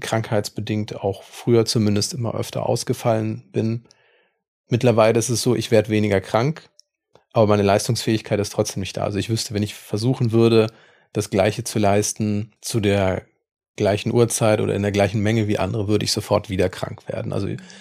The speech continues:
da habe ich so ein bisschen gelernt, besser auf meine Bedürfnisse einzugehen. Aber es bleibt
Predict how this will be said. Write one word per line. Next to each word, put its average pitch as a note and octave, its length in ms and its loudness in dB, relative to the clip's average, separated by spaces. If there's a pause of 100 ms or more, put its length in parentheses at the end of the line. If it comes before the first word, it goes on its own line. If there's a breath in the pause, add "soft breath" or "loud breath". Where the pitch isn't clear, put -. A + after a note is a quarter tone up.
(180 loud breath)
da A2 100 2
habe A#2+ 140 2
ich A#2 60 0
so B2 80 4
ein A2 60 4
bisschen A2 240 2
gelernt, G#2 360 2 (320)
besser A2 460 2
auf - 140 0
meine G#2 160 0
Bedürfnisse G#2+ 580 -2
einzugehen. C#3+ 680 -2 (420 loud breath)
Aber D3+ 280 4
es D3+ 100 2
bleibt - 560 2